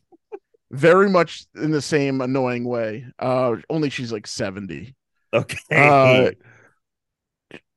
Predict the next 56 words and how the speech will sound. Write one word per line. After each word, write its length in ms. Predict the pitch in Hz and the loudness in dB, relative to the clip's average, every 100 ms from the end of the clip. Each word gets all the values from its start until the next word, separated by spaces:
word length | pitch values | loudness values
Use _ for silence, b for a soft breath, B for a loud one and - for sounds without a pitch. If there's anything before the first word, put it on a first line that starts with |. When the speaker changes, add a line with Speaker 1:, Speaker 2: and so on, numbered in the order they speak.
| _ _ | _ _
Speaker 1:
she, 340 | - 165 175 | -2 2 4
uh, 240 | 156 139 127 | 6 6 4
she 540 | - 165 170 165 151 _ | 0 -2 -2 -2 -8 _
r-, 140 | 131 - _ _ _ | -14 -14 _ _ _
runs 380 | 139 156 185 196 | 2 2 2 -4
for 140 | 180 | -8
president, 600 | 151 165 151 143 135 131 _ _ _ _ _ _ _ _ 113 120 | -2 -2 -2 -4 -4 -6 _ _ _ _ _ _ _ _ -20 -6
gives 240 | 160 151 | -4 -2
out, 240 | 165 143 107 | -2 -4 -8
like, 200 | 135 - | -12 -10
passes 360 | - 165 160 147 | -6 -6 -6 -12
flyers 480 | - 156 147 143 139 | -6 0 2 0 -2
underneath 240 | 135 127 | -8 -10
the 80 | 131 | -10
door 260 | 120 123 123 | -4 -4 -4
for, 120 | 127 | -6
like, 140 | 101 | -10
two 180 | - 147 | -6 -4
months, 480 | 123 110 110 - - b b b b | -2 -4 -6 -12 -16 b b b b
and 240 | 139 139 - | -2 -2 -2
no 160 | 190 | 2
one 140 | 202 190 | 2 2
in 40 | |
the 80 | 180 | 2
building 240 | 165 156 135 | 0 0 -2
gives 260 | 143 139 | -4 -4
a 60 | 113 | -6
shit. 220 | - 123 | -6 -6
So 100 | - | -2
they're 60 | 131 | -2
like, 80 | 127 | 2
"Oh, 320 | 190 117 123 _ | 2 2 -4 _
sure, 340 | - - 147 | -12 -2 -2
whatever. 260 | 117 123 113 | 0 0 0
Speaker 2:
Fuck 120 | 92 | 0
it. 80 | 90 | -2
Speaker 1:
When 100 | 117 | -2
ti-, 60 | - | -2
Speaker 2:
Yeah, 200 | - 101 | 0 0
Speaker 1:
it's 120 | 87 | 0
Speaker 2:
you 60 | |
Speaker 1:
time 80 | 95 | 0
to 40 | - | 0
Speaker 2:
want 100 | 131 | 0
the 60 | 135 | -2
Speaker 1:
vote, 100 | 131 | 0
Speaker 2:
job? 260 | 98 113 | 0 0
Speaker 1:
get 60 | 117 | -4
Speaker 2:
Fuck 280 | - 87 113 | -8 -6 -4
Speaker 1:
my 80 | 127 | -4
Speaker 2:
it. 80 | 107 | -4
Speaker 1:
vote. 220 | 92 - | -6 -10
Go 140 | - 123 | -4 -4
for 180 | - 95 | -4 -6
it." 40 | |
Speaker 2:
Yeah. 220 | 87 76 | -6 -6